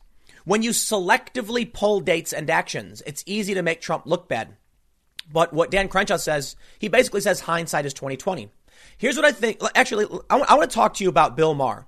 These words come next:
All right. I wanna talk to you. I, I really like the guy in principle. I think he, his, his opposition to the woke insanity is on point.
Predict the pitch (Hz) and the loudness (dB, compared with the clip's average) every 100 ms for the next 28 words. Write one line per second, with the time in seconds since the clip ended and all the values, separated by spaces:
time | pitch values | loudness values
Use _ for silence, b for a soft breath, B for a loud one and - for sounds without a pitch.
0 | - _ - 123 135 135 160 214 220 214 | -20 _ -8 -2 -2 0 -2 2 2 4
1 | 175 185 185 247 277 202 185 175 160 139 | 2 4 0 0 0 0 0 0 0 -2
2 | 127 160 175 170 196 - b b b 156 | -2 -4 -2 -4 -6 -8 b b b -4
3 | 151 185 156 156 165 156 139 165 135 160 | 0 -2 -4 -8 -4 -4 -4 -4 2 2
4 | 180 170 160 175 156 147 131 165 147 135 | 2 -4 -4 -6 -4 0 2 0 -2 -6
5 | 151 156 185 147 139 127 - 143 214 | -6 -4 -4 -4 -4 -6 -4 -4 -4